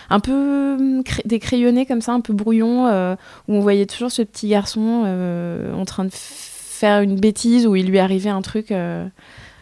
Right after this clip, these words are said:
pas cool, et je sais pas, il y avait une impression un peu de, de fouillis, euh, générale. Mais, euh, mais j'aimais beaucoup ce, ce personnage. Et puis, bah, dans le même genre, évidemment, les,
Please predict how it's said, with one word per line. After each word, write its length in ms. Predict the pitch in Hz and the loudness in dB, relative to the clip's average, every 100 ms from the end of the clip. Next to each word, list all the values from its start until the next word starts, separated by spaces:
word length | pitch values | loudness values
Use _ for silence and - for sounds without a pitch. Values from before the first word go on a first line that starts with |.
| - | -4
pas 100 | 208 | -4
cool, 440 | - 226 240 247 | -2 -2 0 2
et 920 | 208 185 185 180 180 175 175 175 180 185 | 2 0 -2 -2 -2 -2 -4 -4 -4 -6
je 60 | |
sais 160 | - 226 | -6 0
pas, 160 | 170 - | 0 2
il 40 | |
y 40 | 208 | 0
avait 100 | 202 | 2
une 100 | 208 | 2
impression 380 | 214 240 233 240 | 2 2 2 2
un 80 | |
peu 160 | 226 247 | 2 2
de, 400 | 233 202 196 190 | 2 2 2 0
de 100 | 190 | -2
fouillis, 560 | 196 - 220 214 226 220 | -6 -2 0 2 0 0
euh, 100 | 185 | -2
générale. 480 | 196 196 185 185 220 - | -2 -2 -2 -4 -8 -4
Mais, 260 | 214 196 185 | -2 0 0
euh, 140 | 180 | -2
mais 100 | 185 | -4
j'aimais 260 | 196 196 185 | -4 -4 -4
beaucoup 300 | 208 240 - | -6 -6 -10
ce, 640 | - 220 190 185 190 196 214 | -6 -4 -4 -4 -4 -6 -8
ce 140 | - 226 | -8 -6
personnage. 640 | 208 208 208 196 247 - _ - - - - | -6 -4 -4 -4 -6 -10 _ -20 -20 -14 -2
Et 140 | 214 | 0
puis, 180 | - 214 | 0 0
bah, 140 | 208 | 0
dans 140 | 196 208 | 0 0
le 60 | |
même 320 | 208 220 233 226 | 0 2 4 2
genre, 400 | 208 226 262 247 | 2 2 2 2
évidemment, 460 | 196 196 185 202 | -2 -2 -2 -2
les, 800 | 226 185 170 170 175 92 208 202 | -2 -2 -4 -6 -6 -8 -10 -12